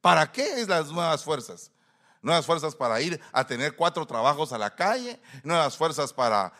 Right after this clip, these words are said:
¿para qué? Para ir a, a un gimnasio a hacer ejercicio físico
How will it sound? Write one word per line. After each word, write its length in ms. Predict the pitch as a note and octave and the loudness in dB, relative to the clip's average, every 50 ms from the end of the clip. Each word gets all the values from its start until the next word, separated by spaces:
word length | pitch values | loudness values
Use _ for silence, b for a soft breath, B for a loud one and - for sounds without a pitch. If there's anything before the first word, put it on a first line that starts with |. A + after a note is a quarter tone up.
| B | B
¿para 240 | B D#3+ D#3 E3 E3 | B -6 -6 -6 -8
qué? 400 | - F4 F#4 C4+ B2+ F#2 - b b b b | -10 -10 -8 -10 -10 -12 -20 b b b b
Para 300 | C3+ C3 A#2 G#2+ A#2 B2 | -2 -2 0 0 0 0
ir 120 | C#3+ D3+ D3 | 0 0 0
a, 120 | C3+ C3 | 0 0
a 380 | B2 - C#3+ C#3 - A2+ A#2 A#2+ | 0 -4 -8 -10 -2 0 2 2
un 140 | B2+ D3 C#3+ | 0 -2 -8
gimnasio 720 | - C#3+ C3+ A#2+ A#2 C3 D#3 E3 D#3 - D#3 D3 - - B C3 C3 B | -12 -12 -10 -8 -2 -2 -2 -2 -2 -4 -6 -6 -6 -6 B -14 -4 B
a 200 | A#2+ B2 B2 A2+ | 0 2 2 0
hacer 240 | A2 - C#3+ C#3 | -2 -2 -2 -2
ejercicio 760 | C#3 C#3 C#3 - A#2 G2+ - C3+ C3+ - - C#3+ C3+ A#2+ - B B B B | -2 -4 -6 -8 -10 -10 -10 -12 -12 -12 -8 -6 -6 -8 -8 B B B B
físico 680 | - D#3 E3 D3 - D#3+ A#2 - - B2 G#2+ E2 - - | -14 -12 -10 -10 -10 -12 -10 -6 -4 -4 -4 -4 -8 -18